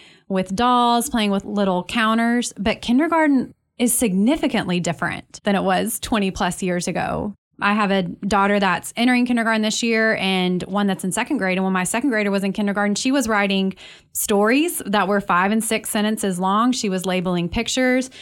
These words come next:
She was reading, I think, by the end of her first month. So kindergarten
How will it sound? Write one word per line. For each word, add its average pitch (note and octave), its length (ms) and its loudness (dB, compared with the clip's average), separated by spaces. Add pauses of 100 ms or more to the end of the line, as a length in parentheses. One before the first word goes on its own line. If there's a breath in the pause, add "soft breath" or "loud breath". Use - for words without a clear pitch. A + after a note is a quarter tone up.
(160 loud breath)
She - 180 0
was F#3+ 240 0
reading, A3 580 2
I G3+ 120 0
think, B3 180 2
by A3+ 120 2
the F#3 80 -2
end G3 180 0
of C4 100 -2
her G3 140 -2
first F#3 340 -4
month. G#3 400 0
So G3+ 220 -4
kindergarten G3 800 0